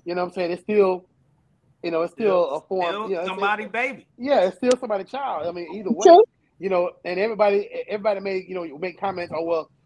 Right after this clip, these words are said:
Speaker 1: when she was," you know, Kim Kardashian was what, eighteen years old, maybe nineteen years old. She had a, a sex tape with Ray J.
Speaker 3: Twenty something.
Speaker 1: You know, uh, it don't matter. Either way, it's, it's sex tapes out here with hood chicks for free. You know what I'm saying? Now,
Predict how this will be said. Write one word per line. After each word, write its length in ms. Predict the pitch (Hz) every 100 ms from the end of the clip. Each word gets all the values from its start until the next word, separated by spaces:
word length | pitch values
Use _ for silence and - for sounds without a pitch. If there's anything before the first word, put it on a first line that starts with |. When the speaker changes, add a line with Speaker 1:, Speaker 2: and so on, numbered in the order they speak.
| -
Speaker 1:
when 140 | 165
she 160 | - 254
was," 180 | 208 190 _ _ _
you 60 | 359
know, 120 | 269
Kim 220 | 294 285
Kardashian 380 | 247 240 226 226
was 240 | 190 185 196
what, 200 | 180 - _ -
eighteen 320 | 226 226 220
years 160 | 214
old, 200 | 220 220
maybe 240 | 214 226 180
nineteen 340 | 185 208 208
years 160 | 208 208
old. 260 | 202 202
She 160 | 190 196
had 200 | 196 180
a, 300 | 151 _ 127
a 60 | 139
sex 200 | - 208 -
tape 160 | 214 -
with 180 | 175 160 _ - _ -
Ray 200 | 190 208
J. 80 |
Speaker 3:
Twenty 200 | 247 262
something. 420 | 233 226 165 202 208 -
Speaker 1:
You 100 | 226 214 _ _ _ _ _ -
know, 60 | 214
uh, 200 | 190 202 -
it 100 | 214
don't 200 | 208 180
matter. 240 | 196 175
Either 260 | 143 208 196
way, 200 | 208 220
it's, 240 | 226 247 -
it's 220 | 240 269
sex 200 | - 214
tapes 200 | - 214
out 100 | 214
here 140 | 233 294
with 140 | 185
hood 260 | 233 330 202
chicks 220 | 220 -
for 120 | 247
free. 220 | 254 339
You 80 | 311 - _ _ _ -
know 60 | 277
what 40 |
I'm 40 | 285
saying? 280 | 294 285 240
Now, 320 | 247 220 214